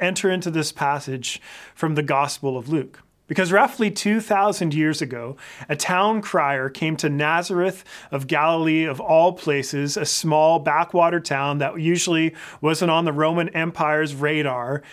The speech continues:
But the town crier came in and he unrolled his scroll and he made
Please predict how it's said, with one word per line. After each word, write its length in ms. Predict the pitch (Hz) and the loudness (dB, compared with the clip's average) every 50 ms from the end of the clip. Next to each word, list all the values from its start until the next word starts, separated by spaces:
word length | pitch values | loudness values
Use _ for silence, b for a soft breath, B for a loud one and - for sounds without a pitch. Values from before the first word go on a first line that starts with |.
| B B B B | B B B B
But 120 | 165 156 | -2 0
the 60 | 175 | 0
town 300 | 156 - 185 180 190 214 | 0 2 2 2 2 2
crier 320 | 208 - 214 190 190 196 190 | 2 2 2 4 4 2 2
came 400 | - - 170 170 185 190 180 170 | 0 -2 -2 0 0 0 0 0
in 220 | 147 127 120 120 | 0 -2 -4 -6
and 160 | 139 135 139 | -6 -4 -2
he 100 | 147 160 | 0 2
unrolled 540 | 208 175 180 196 202 185 185 190 196 202 170 | 2 4 2 4 4 4 6 6 6 4 4
his 200 | 180 196 196 - | 2 2 2 0
scroll 480 | - - - 165 165 156 147 143 139 139 B B B B B | -2 -4 -2 0 2 2 2 2 0 -4 B B B B B
and 120 | 156 156 | 0 2
he 100 | 170 175 | 2 2
made 400 | 170 165 170 185 196 202 196 202 | 2 2 4 6 6 6 6 4